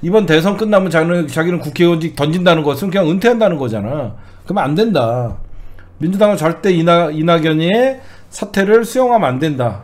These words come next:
저는 그렇게 봤어요. 물론 사퇴를 수용해갖고 그 자리를 만약에 추 장관이 나갖고 잡으면 좋지만, 이준석 대 추미애가 붙으면 이준석이 이겨요.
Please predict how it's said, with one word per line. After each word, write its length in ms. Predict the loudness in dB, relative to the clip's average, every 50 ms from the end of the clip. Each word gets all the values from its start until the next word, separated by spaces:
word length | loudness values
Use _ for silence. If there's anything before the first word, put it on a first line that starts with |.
| -14 -6
저는 300 | -4 -2 0 0 -2 -4
그렇게 380 | -6 -6 -6 -4 -2 -2 -2
봤어요. 400 | -2 -2 -6 -6 -6 -6 -6 -8 -8 -6 -6 -6 -6 -4
물론 260 | -4 -2 0 0 0 0
사퇴를 420 | 0 -2 0 2 2 2 2 0
수용해갖고 760 | -2 -4 -4 -2 -2 0 0 0 0 0 -2 -2 -4 -6 -6
그 180 | -6 -6 -6 0
자리를 320 | 0 0 2 2 0 -2 -2
만약에 440 | -4 -4 -4 -4 -4 -6 -6 -6 -10 -14 -18 -20 -16
추 140 | -14 -8 0
장관이 360 | 0 0 2 4 2 2 2
나갖고 480 | 2 0 0 0 -2 -4 -4 -8 -8 -6
잡으면 380 | -4 -2 0 0 2 0 0
좋지만, 600 | 0 -2 -2 -2 -2 2 4 4 4 4 2 -4 -10 -14 -20 -20 -20 -20 -20 -20 -20 -20 -20 -10 -4
이준석 420 | -4 -2 -2 0 2 2 2 2
대 120 | 0 -4 -4
추미애가 500 | -4 -6 -4 -2 0 2 2 4 4 2
붙으면 420 | 2 0 -2 -2 0 0 0 0
이준석이 440 | -2 -2 -2 -2 -2 -2 -2 -2 -2 -4
이겨요. 400 | -2 0 0 -2 -2 0 0